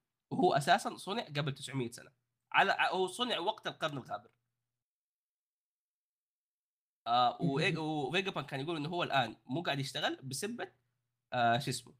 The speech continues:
Speaker 1: إنه مو، إنه ما في أي طاقة تشغله.
Speaker 2: أوكي.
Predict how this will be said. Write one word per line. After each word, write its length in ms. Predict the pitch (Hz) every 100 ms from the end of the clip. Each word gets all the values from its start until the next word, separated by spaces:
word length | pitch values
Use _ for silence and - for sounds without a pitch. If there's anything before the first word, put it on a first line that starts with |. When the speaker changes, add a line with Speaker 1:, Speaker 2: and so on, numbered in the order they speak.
| _ -
Speaker 1:
إنه 200 | 143 139
مو، 360 | 143 165 151 131
إنه 140 | 135 143
ما 100 | 156
في 80 | 156
أي 120 | 160
طاقة 320 | 151 139 117
تشغله. 360 | - 113 107 - _ _ _ _ _ _ _ _ _ _ _ _ _ _ _ _ _ _ _ _ _ _ _ _ _ _ _ _ _ _ _ _ _ _ _ _ _ _ _ _ _ _ _ _ _ -
Speaker 2:
أوكي. 600 | 127 - 135 127 120 120